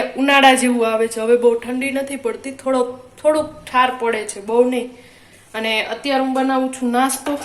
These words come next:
કેમ કે કાલ રાતના થેપલા બનાવ્યા હતા, ખાલી થેપલા અને ચા ને દૂધ, તો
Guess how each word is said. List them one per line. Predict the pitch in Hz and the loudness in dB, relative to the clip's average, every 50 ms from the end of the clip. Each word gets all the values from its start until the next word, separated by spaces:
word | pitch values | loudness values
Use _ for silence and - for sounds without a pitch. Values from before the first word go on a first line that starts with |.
| - - - - - - - - 220 - - - - | -12 -16 -16 -18 -18 -6 -2 -2 -2 -2 -4 -6 -4
કેમ | 247 240 247 | -2 -2 0
કે | 247 247 226 233 | 0 0 2 4
કાલ | 254 247 240 233 | 4 4 4 4
રાતના | 247 247 254 262 262 262 254 254 247 247 247 240 - - - - - - | 2 0 0 -2 -2 0 0 0 0 0 -2 -4 -6 -10 -18 -20 -14 -10
થેપલા | 247 247 247 262 262 254 | -10 -10 -6 -4 -2 -2
બનાવ્યા | 247 240 294 285 311 302 294 262 240 | 0 0 2 4 4 4 4 4 0
હતા, | 233 - 233 233 233 - - - - - - - - - _ _ _ _ _ _ _ _ _ _ _ - | -2 -4 -4 -6 -6 -10 -14 -20 -20 -20 -20 -20 -20 -20 _ _ _ _ _ _ _ _ _ _ _ -4
ખાલી | - 247 233 240 240 - | -2 -2 -2 -2 -2 -4
થેપલા | 262 254 262 269 262 240 | -4 -4 -2 0 0 0
અને | 233 226 - | 0 -2 -4
ચા | 254 254 247 | -4 -2 -2
ને | 240 233 226 | -2 -2 -2
દૂધ, | 240 240 247 247 - - - - _ _ _ - - - - - - - - | -2 0 0 -2 -4 -10 -20 -20 _ _ _ -8 -8 -8 -8 -10 -16 -18 -14
તો | 220 | -12